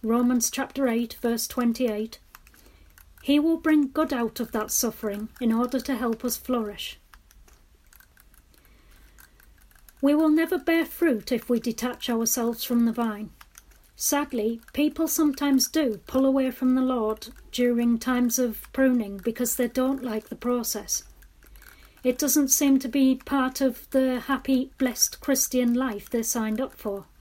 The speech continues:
so they give up and pull away from the very source of life.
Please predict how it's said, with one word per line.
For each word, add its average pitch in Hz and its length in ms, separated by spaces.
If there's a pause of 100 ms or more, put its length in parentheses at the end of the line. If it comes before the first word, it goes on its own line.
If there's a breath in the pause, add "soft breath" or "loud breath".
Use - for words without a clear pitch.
(420 soft breath)
so 294 220
they 269 140
give 269 220
up - 300 (400 soft breath)
and 233 300
pull 294 180
away 277 300
from 226 320
the 233 180
very 226 320
source 220 380
of 220 100
life. 220 400